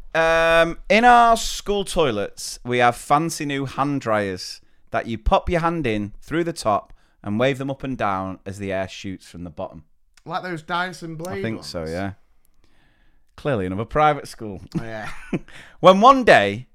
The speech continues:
Speaker 1: we can only hope it was a child, decided to put a massive turd in it. How they managed is still a mystery,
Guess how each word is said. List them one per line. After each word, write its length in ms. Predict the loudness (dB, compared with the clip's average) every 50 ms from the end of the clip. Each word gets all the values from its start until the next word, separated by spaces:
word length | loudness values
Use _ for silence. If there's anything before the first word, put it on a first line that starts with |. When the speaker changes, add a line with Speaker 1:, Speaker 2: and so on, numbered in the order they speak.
| _ _ _ -12
Speaker 1:
we 100 | -10 -8
can 140 | -6 -4 -2
only 180 | -2 0 -2
hope 300 | 0 2 2 2 2 2
it 40 | -2
was 120 | -2 -6 -8
a 60 | -10
child, 500 | -8 -4 -4 -2 -2 -2 -4 -6 -10 -14 _ _ _ _ _ -10 -6
decided 520 | -4 -2 2 6 8 8 8 8 6 2
to 100 | 0 0
put 260 | 4 4 6 6 6
a 60 | 4
massive 440 | 2 2 2 0 0 -2 -4 -4 -6
turd 400 | -2 4 8 10 10 10 10 8
in 120 | 6 4 2
it. 240 | 2 0 -2 -8 _ _ _ _ _ _ _ -20 -20 -20 _ _ -20 _ _
How 220 | 6 8 8 10 10
they 160 | 8 6 6
managed 460 | 6 6 6 6 6 2 -2 -4 -4
is 100 | -6 -6
still 220 | -2 -2 0 2 2
a 40 | 2
mystery, 520 | 2 2 2 0 0 0 0 0 0